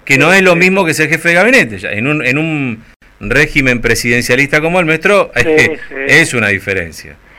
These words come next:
Speaker 2: Y te digo más, hoy día los medios de comunicación le tienen temor a Alberto
Speaker 1: Eh,
Speaker 2: Fernández.
Speaker 1: por eso te digo, es, yo de
Speaker 2: Eh, ya desde hoy se cuidan
Speaker 1: Sí.
Speaker 2: muchísimo
Speaker 1: Sí,
Speaker 2: con Alberto
Speaker 1: sí.
Speaker 2: Fernández.
Speaker 1: No, a ver, un tipo muy afable en el trato cuando lo entrevistás, y...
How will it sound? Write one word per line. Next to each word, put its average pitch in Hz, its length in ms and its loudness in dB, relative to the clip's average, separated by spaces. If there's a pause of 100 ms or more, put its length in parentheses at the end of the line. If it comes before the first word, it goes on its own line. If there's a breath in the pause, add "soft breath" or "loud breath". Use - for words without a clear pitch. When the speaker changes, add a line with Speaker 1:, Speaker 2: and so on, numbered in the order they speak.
(220 loud breath)
Speaker 2:
Y 196 100 -10
te 185 160 0
digo 269 240 0
más, 247 180 -2 (120)
hoy 311 200 0
día 170 520 0
los 160 240 -4
medios 302 160 -2
de 240 60 -4
comunicación 165 580 -4
le 185 80 -4
tienen 302 420 -8
temor 202 380 -2
a 180 40 2
Alberto 147 360 0
Speaker 1:
Eh, - 40 -10
Speaker 2:
Fernández. - 360 -6
Speaker 1:
por 381 160 -8
eso 381 200 -4
te 349 80 -4 (140)
digo, 156 220 2
es, 175 140 0
yo 220 200 4
de 220 240 4
Speaker 2:
Eh, 220 340 -6
ya 294 140 6
desde 247 380 4
hoy 202 420 6
se 190 120 -4
cuidan 226 760 2
Speaker 1:
Sí. 120 560 0
Speaker 2:
muchísimo 214 960 -4
Speaker 1:
Sí, - 60 0
Speaker 2:
con 127 80 4
Alberto 160 360 4
Speaker 1:
sí. - 60 -4
Speaker 2:
Fernández. 139 540 -4
Speaker 1:
No, 262 100 2 (200)
a 160 180 6
ver, 151 260 4
un 120 80 -6
tipo 113 580 -2 (200)
muy 107 180 -4
afable 120 540 2
en 101 60 -6
el 95 120 -10
trato 127 380 -2
cuando 92 180 -12
lo 85 80 -10
entrevistás, 123 920 2
y... 82 120 -16